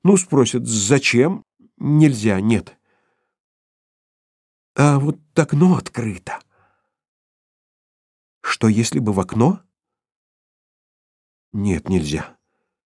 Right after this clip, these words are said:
Как же и неприлично, да и высоко. Подходит к окну. Ну, ещё не так высоко, только один фундамент, да и тот низенький.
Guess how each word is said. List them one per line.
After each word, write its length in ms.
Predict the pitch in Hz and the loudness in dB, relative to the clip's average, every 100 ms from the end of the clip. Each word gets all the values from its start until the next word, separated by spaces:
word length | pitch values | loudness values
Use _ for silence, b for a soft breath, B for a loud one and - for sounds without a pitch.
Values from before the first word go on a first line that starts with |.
| _ _ _ _ _ _ _ _ _ | _ _ _ _ _ _ _ _ _
Как 180 | 87 76 | -6 -4
же 140 | 82 | -4
и 400 | 85 87 107 110 | -4 -4 -2 0
неприлично, 880 | 120 113 - 101 87 170 180 - 98 - _ _ _ _ _ _ _ _ _ _ _ | 0 0 0 0 0 0 -2 -4 -8 -12 _ _ _ _ _ _ _ _ _ _ _
да 220 | - 58 98 | -18 -4 -2
и 140 | 104 | 0
высоко. 840 | 101 113 143 180 175 117 120 151 - _ _ _ _ _ - | -2 -2 0 0 0 2 2 2 -2 _ _ _ _ _ -6
Подходит 480 | 92 - 92 92 | -4 0 -2 -2
к 60 | - | -4
окну. 360 | 107 113 85 _ _ _ _ _ _ _ _ _ | -4 -4 -8 _ _ _ _ _ _ _ _ _
Ну, 260 | 85 90 85 | -4 -2 -2
ещё 300 | 85 - 92 | 0 0 -2
не 160 | 95 | -2
так 220 | 120 123 | -2 -2
высоко, 600 | 160 165 185 185 220 131 - _ | 2 2 2 2 2 0 -4 _
только 320 | 151 131 151 | 0 2 0
один 200 | 143 170 | 0 -2
фундамент, 760 | 143 165 151 220 240 156 101 - _ _ _ _ _ - | -2 0 2 4 2 0 -4 -10 _ _ _ _ _ 0
да 140 | 139 | 2
и 80 | 147 | 2
тот 280 | 254 220 185 | 2 0 2
низенький. 680 | 175 113 110 90 87 - | 2 2 0 -2 -6 -8